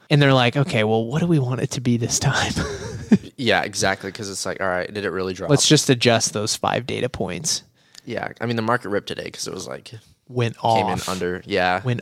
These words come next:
Speaker 1: off.
Speaker 2: My spy G was looking good. My
Speaker 1: Cooling
Speaker 2: Amazon
Speaker 1: down.
Speaker 2: was looking good.
Speaker 1: Do you have any options in the books right now?
Speaker 2: I don't. Um, I don't.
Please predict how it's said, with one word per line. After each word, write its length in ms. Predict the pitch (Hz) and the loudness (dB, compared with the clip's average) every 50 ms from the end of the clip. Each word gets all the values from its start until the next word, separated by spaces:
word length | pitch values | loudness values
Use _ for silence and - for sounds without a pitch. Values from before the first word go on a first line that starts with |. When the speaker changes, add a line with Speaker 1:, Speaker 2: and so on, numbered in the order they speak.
| - _ | -6 _
Speaker 1:
off. 580 | - 131 127 123 113 107 104 - - - - - - - - | 2 4 4 6 4 2 0 -2 -6 -10 -14 -16 -20 -12 -8
Speaker 2:
My 60 | 110 | -4
spy 300 | 107 - - 117 110 110 | -4 0 2 2 2 2
G 200 | 110 104 120 127 131 | 2 2 4 4 4
was 140 | 131 127 127 | 4 2 0
looking 240 | 127 - 135 120 | 0 -2 -2 0
good. 220 | 117 120 120 117 104 | 2 2 2 2 4
My 80 | 95 | 2
Speaker 1:
Cooling 220 | 87 - 180 170 160 151 139 131 | 4 8 8 8 10 8 8 6
Speaker 2:
Amazon 120 | 123 117 | 6 6
Speaker 1:
down. 1120 | 123 147 156 165 170 170 170 175 175 175 175 175 175 175 175 175 175 175 175 175 175 175 | 6 6 6 6 6 8 8 8 8 8 8 8 8 8 8 8 8 8 8 8 8 8
Speaker 2:
was 100 | 175 175 | 6 4
looking 0 | 170 - | 2 0
good. 60 | - | -4
Speaker 1:
Do 80 | - - | -4 -2
you 20 | 123 | 0
have 40 | |
any 100 | 131 127 117 | 2 2 2
options 460 | 107 104 107 - - - 123 123 131 | 2 2 0 0 -2 -4 -4 -4 -2
in 60 | 131 | -4
the 80 | 131 127 | -2 -2
books 280 | 139 139 139 - - | -2 -2 -2 -2 -4
right 140 | 147 143 139 | -4 -4 -4
now? 240 | 147 147 160 170 180 - _ _ _ _ _ _ _ _ _ | -4 -4 -4 -4 -6 -8 _ _ _ _ _ _ _ _ _
Speaker 2:
I 60 | - | -8
don't. 260 | 110 92 82 90 - - _ _ _ _ _ _ _ _ _ _ _ - - - _ _ _ _ - - - - - - - - - _ _ _ | -6 -6 -6 -6 -10 -14 _ _ _ _ _ _ _ _ _ _ _ -14 -14 -14 _ _ _ _ -20 -20 -20 -20 -20 -20 -20 -20 -20 _ _ _
Um, 540 | - 107 104 101 98 98 95 95 95 95 101 113 - - | -6 -4 -4 -2 -2 -4 -4 -6 -6 -8 -12 -16 -10 -8
I 80 | 117 | -4
don't. 340 | 107 101 98 95 98 104 - | -2 -2 -2 -2 -4 -8 -12